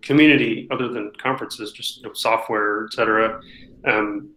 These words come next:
we, people usually come to us. I mean, we,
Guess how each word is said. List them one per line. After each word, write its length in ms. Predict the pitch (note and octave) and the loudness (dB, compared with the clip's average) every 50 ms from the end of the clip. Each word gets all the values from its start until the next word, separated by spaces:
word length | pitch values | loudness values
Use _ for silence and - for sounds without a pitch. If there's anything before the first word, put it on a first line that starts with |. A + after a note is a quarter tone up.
| _ _ _ _ - | _ _ _ _ 4
we, 320 | - D#3+ E3+ E3 - - - - | 6 6 6 6 4 2 -4 -2
people 240 | - - B3+ - D#3+ | 0 4 6 8 10
usually 380 | D3+ D#3 E3+ E3 D#3+ D#3 C#3 C#3+ | 10 10 10 8 8 6 6 4
come 260 | - D3 C#3 C3+ C3+ | 4 2 2 2 2
to 60 | C3 | 2
us. 400 | A#2 A#2 C3 D3+ D3+ - - - | 2 4 4 4 2 0 -4 -4
I 60 | - A#2 | -4 -2
mean, 160 | A#2 A2+ A2+ | 0 0 0
we, 320 | A2+ A2+ A2 A2 A2 - | 0 0 0 0 -2 -6